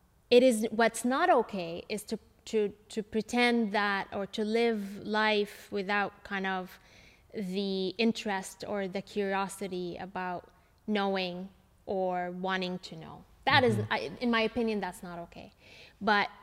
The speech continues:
Speaker 1: you know, um, and I'm not expecting everybody to, like, become an activist, um, because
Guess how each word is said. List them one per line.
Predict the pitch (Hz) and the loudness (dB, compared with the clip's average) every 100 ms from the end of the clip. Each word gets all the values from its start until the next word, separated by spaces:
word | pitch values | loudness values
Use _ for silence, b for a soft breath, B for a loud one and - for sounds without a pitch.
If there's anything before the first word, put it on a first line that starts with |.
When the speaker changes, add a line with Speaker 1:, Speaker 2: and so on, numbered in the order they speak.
| - - - | -20 -20 -8
Speaker 1:
you | 233 233 | 0 0
know, | 202 196 - - | 2 -2 -6 -8
um, | 202 190 185 180 180 _ _ _ _ - | -6 -4 -6 -8 -12 _ _ _ _ 2
and | 247 | 4
I'm | 254 | 6
not | 269 254 | 6 4
expecting | 254 - 240 247 226 | 2 0 0 0 2
everybody | 214 220 202 208 202 202 - | 2 2 2 2 2 -2 -4
to, | - | -2
like, | 202 185 185 - - - | 0 0 -4 -8 -4 -2
become | 233 233 226 | 2 2 4
an | 214 214 | 4 4
activist, | - 202 185 165 - - - - 196 | 2 -2 -2 -2 -6 -10 -14 -6 -4
um, | 185 175 180 - b b 202 | -2 -2 -6 -10 b b -4
because | 240 294 | 2 2